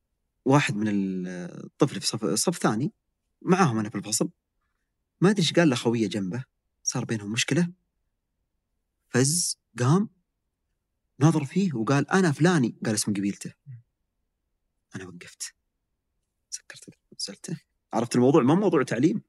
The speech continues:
حنا ذا الحين في مشكلة. اترك التعليم، برجع للمادة، برجع للرياضيات، بس تعال. وآخذه وتناقش معاه: "إيش فيك أبوي قلت كذا؟" قال: "إنه ضربني، قال لي مدري إيش، تكلم علي وضربني." قلت: "طيب حتى لو ضربك ليش قلت، آه، أنا كذا؟"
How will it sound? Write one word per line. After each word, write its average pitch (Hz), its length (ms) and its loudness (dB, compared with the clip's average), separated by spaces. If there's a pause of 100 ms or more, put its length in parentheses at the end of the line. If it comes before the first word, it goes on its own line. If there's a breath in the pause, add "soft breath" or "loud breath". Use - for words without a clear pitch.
(140)
حنا 175 240 -2
ذا 127 60 2
الحين 165 180 2
في 135 60 4
مشكلة. 175 440 0 (600)
اترك 208 320 2
التعليم، 156 560 2
برجع 160 300 4
للمادة، 131 380 4
برجع 131 220 4
للرياضيات، 120 460 2
بس - 80 -2
تعال. 151 280 -4 (800 soft breath)
وآخذه 147 380 0 (640)
وتناقش 123 420 0
معاه: 110 160 -2
"إيش 117 120 -4
فيك - 240 -2
أبوي 110 160 -2
قلت - 140 -6
كذا؟" 117 160 -2
قال: 175 160 -2
"إنه 196 100 2
ضربني، 180 400 2
قال 185 240 2
لي 180 60 2
مدري 175 240 2
إيش، 165 500 -2
تكلم 180 320 2
علي 208 140 2
وضربني." 175 440 0 (920)
قلت: - 100 -18
"طيب 156 120 -2
حتى - 240 -4
لو 147 80 2
ضربك 123 340 0
ليش 208 160 0
قلت، 165 280 -2
آه، 113 580 -4
أنا 113 120 2
كذا؟" 104 280 -8